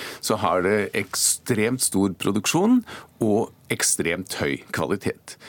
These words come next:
Kin-, Kinas kulturuttrykk er jo veldig mye tettere opp til det vi er vant til,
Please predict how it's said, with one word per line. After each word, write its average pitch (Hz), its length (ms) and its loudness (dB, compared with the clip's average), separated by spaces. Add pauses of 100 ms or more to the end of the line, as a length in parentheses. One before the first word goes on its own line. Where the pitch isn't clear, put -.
(320)
Kin-, 110 340 2
Kinas 120 600 2
kulturuttrykk 117 1040 2
er 104 180 2
jo 107 220 0
veldig 104 420 2
mye 95 300 2
tettere - 500 -4
opp - 260 -4
til 95 220 -2
det 87 220 0
vi 76 160 0
er 80 80 0
vant 78 260 -4
til, 190 220 -2